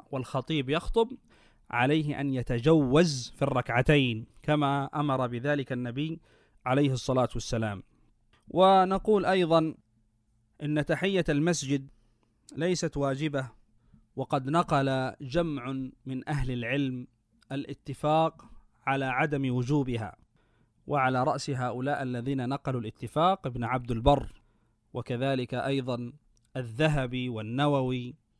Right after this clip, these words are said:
والحافظ ابن حجر، كل هؤلاء نقلوا الاتفاق على أن تحية المسجد ليست واجبة بل هي مستحبة.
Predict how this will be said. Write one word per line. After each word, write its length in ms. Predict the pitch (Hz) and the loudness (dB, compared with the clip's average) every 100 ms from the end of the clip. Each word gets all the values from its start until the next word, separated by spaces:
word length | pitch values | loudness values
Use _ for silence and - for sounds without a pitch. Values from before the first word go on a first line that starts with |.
| _ _ _ - | _ _ _ -8
والحافظ 560 | 120 - 147 135 127 | -8 0 0 0 -2
ابن 200 | 120 117 | -4 -6
حجر، 460 | 113 151 139 135 127 _ _ _ _ _ _ _ | -2 0 2 0 -4 _ _ _ _ _ _ _
كل 220 | - 208 | -8 -2
هؤلاء 540 | 175 143 - 135 151 139 | -2 -2 -2 -2 -2 -2
نقلوا 320 | 151 135 123 | -4 -6 -6
الاتفاق 580 | 120 - 123 151 151 123 | -10 -14 -4 0 0 0
على 260 | 120 120 | -4 -4
أن 200 | 127 123 - | -4 -6 -6
تحية 400 | 117 151 143 123 | -8 -4 -4 -4
المسجد 600 | 120 123 143 - 156 160 | -4 -4 -6 -6 -4 -4
ليست 540 | 123 156 170 156 185 - | -2 -4 -4 -4 -4 -2
واجبة 400 | 127 117 117 - - 127 | -2 -4 -6 -10 -12 -10
بل 160 | 123 | -4
هي 200 | 143 151 | -2 -2
مستحبة. 640 | 147 - 123 - 113 101 | -2 -4 -6 -6 -8 -8